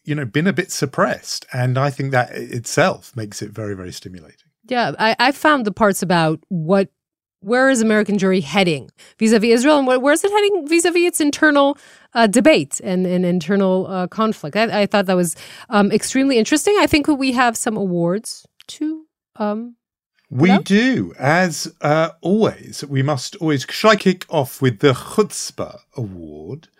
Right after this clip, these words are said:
Speaker 1: The recipient obviously cannot be here in person to receive it because he is being detained.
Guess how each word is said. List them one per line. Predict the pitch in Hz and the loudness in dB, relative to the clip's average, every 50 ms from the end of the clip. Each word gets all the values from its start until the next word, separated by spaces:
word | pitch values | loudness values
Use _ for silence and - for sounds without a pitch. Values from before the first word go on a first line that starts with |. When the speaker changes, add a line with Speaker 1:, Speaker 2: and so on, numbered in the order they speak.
| _ _ _ _ _ _ _ | _ _ _ _ _ _ _
Speaker 1:
The | - 175 | 0 2
recipient | 202 202 - 285 240 - 233 196 175 | 2 4 4 2 2 2 2 4 4
obviously | 185 185 143 143 131 - 165 156 151 | 4 2 0 -2 -6 -4 -2 -2 -2
cannot | - - 180 180 190 196 | -2 -2 -4 -4 -4 -4
be | - 175 160 | -4 -2 -2
here | 147 156 | -2 -2
in | 156 151 | -2 -4
person | 135 - 180 180 175 160 - 139 123 | -4 -2 0 0 0 0 -2 -4 -6
to | - - | -6 -6
receive | 131 123 - 165 160 147 120 | -6 -6 -4 -4 -4 -4 -4
it | 104 | -6
because | - 113 - 117 - | -8 -8 -8 -6 -4
he | - 131 120 | -2 -2 0
is | 113 104 - - _ _ _ | -2 -2 -6 -10 _ _ _
being | - 123 113 113 107 | -4 -4 -4 -4 -6
detained. | 98 113 101 - - - - 165 151 131 104 80 73 73 76 92 113 - | -8 -12 -14 -14 -10 -6 -4 -2 -2 -2 -4 -6 -10 -16 -20 -20 -20 -20